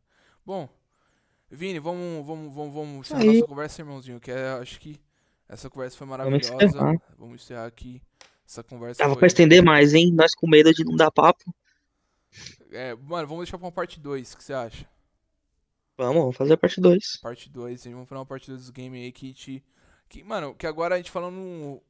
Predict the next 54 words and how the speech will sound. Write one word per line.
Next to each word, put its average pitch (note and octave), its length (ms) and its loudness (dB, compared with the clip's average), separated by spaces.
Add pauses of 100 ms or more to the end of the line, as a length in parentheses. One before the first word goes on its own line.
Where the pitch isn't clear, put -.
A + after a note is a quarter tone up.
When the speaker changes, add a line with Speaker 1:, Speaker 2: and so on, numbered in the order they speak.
(200)
Speaker 1:
vamos D3+ 160 -16
dizer D#3 100 -10
assim, D#3 180 -14
no, D3 300 -12
no C#3+ 120 -14
improviso, D#3+ 420 -12
a F3 40 -16
gente F3 120 -20
não F#3+ 80 -14
lembra F#3 200 -10
de D#3+ 80 -14
muita D3+ 180 -14
franquia, C#3 400 -14
né, C#3 80 -10
mano? A#2 220 -18 (720)
Tá - 120 -20
ligado? G#2+ 380 -12 (960)
Speaker 2:
Ah, - 40 -20
mas F#3 140 -2
assim F3+ 180 -4
que A3 120 0
é - 20 2
bom, F3 240 4
mano. D3 320 4
São D#3+ 100 4
as D#3 60 0
coisas E3+ 220 6
que - 100 0
marcaram F3+ 400 6
a G3 80 8
gente, D#3+ 300 4
na C#3 100 4
real, C3 260 6
né? C3 160 4
Isso - 140 0
que - 60 6
a F3 40 6
gente C#3+ 120 -2
Speaker 1:
Sim. C3 60 -8
Speaker 2:
queria D3 220 6
trazer B2+ 320 4 (280)
pra C3 160 8
hoje. B2+ 280 6 (540)
O B2+ 60 -10
que - 120 0
marcou D#3 360 6
a E3 40 10
gente D#3+ 400 4
desde C#3 220 4
o D#3+ 140 -2
início C#3+ 300 -2
do, A#2+ 320 2
do B2 160 -6
jogo, B2 240 4